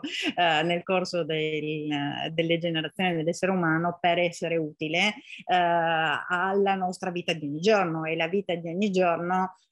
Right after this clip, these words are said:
eh, non, per quanto sia diversa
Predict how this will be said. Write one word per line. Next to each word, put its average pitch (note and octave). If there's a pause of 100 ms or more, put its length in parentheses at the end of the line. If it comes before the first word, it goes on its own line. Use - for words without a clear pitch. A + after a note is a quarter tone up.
(120)
eh, F3+
non, G3 (140)
per F3
quanto A3
sia F#3
diversa F3